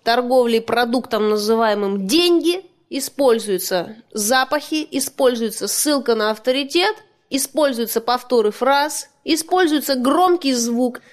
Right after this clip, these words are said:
Ещё один способ воздействия на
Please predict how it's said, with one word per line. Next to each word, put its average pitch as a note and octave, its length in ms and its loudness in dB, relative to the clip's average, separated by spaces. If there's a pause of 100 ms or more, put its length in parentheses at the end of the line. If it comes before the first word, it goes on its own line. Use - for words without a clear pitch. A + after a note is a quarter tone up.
(200)
Ещё A#3 300 0
один G#3+ 380 0
способ A#3 480 -2
воздействия G#3 960 -2
на G#3 560 0